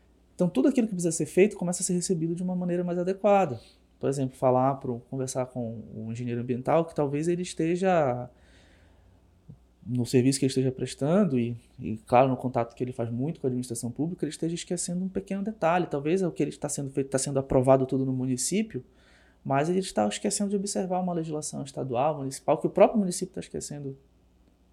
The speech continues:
de observar uma legislação, perdão, ele tá tudo sendo aprovado no município, mas ele não tá observando uma legislação estadual, uma legislação federal, uma resolução conama,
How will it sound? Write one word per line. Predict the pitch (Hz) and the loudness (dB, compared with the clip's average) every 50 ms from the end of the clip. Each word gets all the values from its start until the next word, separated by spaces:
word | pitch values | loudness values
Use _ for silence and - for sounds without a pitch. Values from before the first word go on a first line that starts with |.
| _ _ _ _ _ - - _ _ - | _ _ _ _ _ -20 -20 _ _ -6
de | 117 123 | -2 -2
observar | 117 - - - 127 120 110 110 127 143 | -2 -2 -2 -2 -2 0 2 4 4 4
uma | 135 120 | 4 2
legislação, | 117 117 120 110 - 123 | 0 0 -2 -4 -4 -4
perdão, | 113 - 117 113 113 110 104 104 107 110 101 | -4 -4 -2 -2 -2 -2 -2 -4 -4 -6 -6
ele | 110 107 107 | -6 -6 -6
tá | 110 _ - - | -8 _ -8 -10
tudo | 113 - - 190 190 - | -6 -2 0 0 2 2
sendo | 196 175 | 0 -2
aprovado | - 160 143 143 139 143 | 0 0 2 0 0 0
no | 139 | -2
município, | 139 143 135 135 - 123 110 - 110 | -6 -6 -6 -6 -4 -4 -4 -4 -4
mas | 123 | -6
ele | 127 123 | -4 -4
não | 135 | -6
tá | 131 135 | -8 -8
observando | 131 135 - 135 131 135 135 131 | -10 -10 -8 -10 -6 -6 -4 -4
uma | 131 131 | -4 -4
legislação | 123 127 131 113 - - | -4 -4 -4 -6 -6 -8
estadual, | 131 - - 120 117 127 123 131 127 127 | -10 -10 -12 -10 -6 -4 -2 -2 -2 -2
uma | 127 120 | -4 -8
legislação | 123 135 139 135 - 131 | -8 -10 -10 -12 -12 -12
federal, | - - 127 123 110 110 117 135 135 131 135 | -10 -8 -6 -4 -2 -2 -2 -2 -4 -4 -6
uma | 135 127 127 | -8 -8 -8
resolução | 127 135 127 127 - - 135 | -6 -6 -8 -8 -8 -12 -12
conama, | 131 - - 120 120 127 151 156 147 135 127 110 | -12 -10 -10 -8 -6 -6 -6 -6 -6 -6 -6 -8